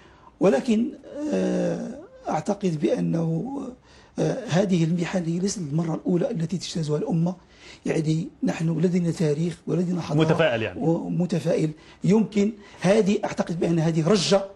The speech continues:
Speaker 2: مهم.
Speaker 1: ستخرج الأمة من هذا السبات الذي كانت تغط فيه لأمد بعيد لكي تعانق المستقبل إن شاء الله.
Speaker 2: السيد عبد الواحد المتوكل، الأمين العام للدائرة السياسية لجماعة العدل والإحسان وعضو مجلس الإرشاد،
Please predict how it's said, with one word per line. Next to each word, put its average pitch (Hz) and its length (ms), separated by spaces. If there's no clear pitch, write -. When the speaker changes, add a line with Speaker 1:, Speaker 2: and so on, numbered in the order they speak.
Speaker 2:
مهم. 117 240
Speaker 1:
ستخرج 208 640
الأمة 240 640
من 175 140
هذا 190 160
السبات 185 520
الذي 165 500
كانت 175 320
تغط 180 320
فيه 165 220
لأمد 170 500
بعيد 156 320
لكي 160 280
تعانق 156 400
المستقبل 151 480
إن 156 140
شاء - 200
الله. 131 220
Speaker 2:
السيد 127 260
عبد 107 140
الواحد 117 320
المتوكل، 117 420
الأمين 117 240
العام 117 260
للدائرة 110 320
السياسية 117 360
لجماعة 110 420
العدل 110 340
والإحسان 117 640
وعضو 117 580
مجلس 117 340
الإرشاد، 117 420